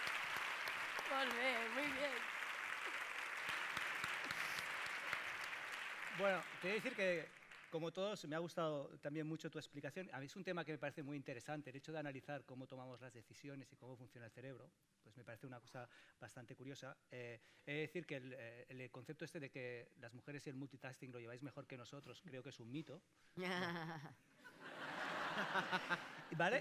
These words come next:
Speaker 1: Tienes
Speaker 2: Y
Speaker 1: capaz.
Speaker 2: me, me parecía muy interesante, es un mito, eh, me parecía muy interesante lo del sistema uno y el sistema dos, y me, me venía a la cabeza Homer Simpson,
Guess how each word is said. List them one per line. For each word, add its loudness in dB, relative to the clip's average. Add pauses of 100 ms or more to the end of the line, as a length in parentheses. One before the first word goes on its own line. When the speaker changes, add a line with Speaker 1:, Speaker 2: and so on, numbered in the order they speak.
Speaker 1:
Tienes -2
Speaker 2:
Y 6
Speaker 1:
capaz. 0
Speaker 2:
me, 10
me -2
parecía 6
muy 4
interesante, 4 (180)
es -8
un -8
mito, -4 (460)
eh, 2
me 6
parecía 6
muy 4
interesante 6
lo 0
del -2
sistema -2
uno 0
y -2
el -4
sistema -2
dos, -2
y -8
me, -10
me -4
venía -2
a 2
la 2
cabeza 0
Homer -2
Simpson, -8